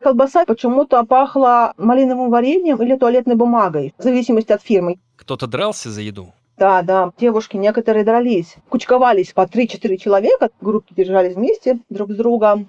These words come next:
Speaker 1: Такое разделение: кружок проституток, кружок террористок и кружок воровки. Среди террористок были две девушки, которые воевали на стороне свободной армии, и они меня очень не взлюбили, потому что я из России. Я помню, когда мы только вселились,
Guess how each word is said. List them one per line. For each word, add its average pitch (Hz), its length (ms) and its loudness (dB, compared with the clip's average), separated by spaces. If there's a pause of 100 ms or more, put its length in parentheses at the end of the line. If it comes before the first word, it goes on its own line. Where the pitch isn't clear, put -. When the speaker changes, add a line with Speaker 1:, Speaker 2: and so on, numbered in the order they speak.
(180)
Speaker 1:
Такое 226 240 2
разделение: 226 520 0
кружок 294 340 0
проституток, 254 720 -2 (100)
кружок 254 440 0
террористок 220 840 0 (140)
и 226 160 0
кружок 247 760 0
воровки. 247 540 0 (200)
Среди 233 260 0
террористок 226 520 0
были 214 220 0
две 202 220 -4
девушки, 220 360 0
которые 208 520 2 (120)
воевали 240 440 2
на 202 80 0
стороне 196 640 2
свободной 220 340 0
армии, 302 500 2
и 214 300 2 (120)
они 220 280 2
меня 208 540 2
очень 190 460 -4
не 196 80 0
взлюбили, 196 480 0 (100)
потому 220 240 0
что - 120 -4
я 185 100 2
из 175 80 -6
России. 226 460 -2 (280)
Я 214 80 -4
помню, 220 220 -2
когда 208 220 0
мы 208 120 -6
только 202 480 0
вселились, 214 720 -4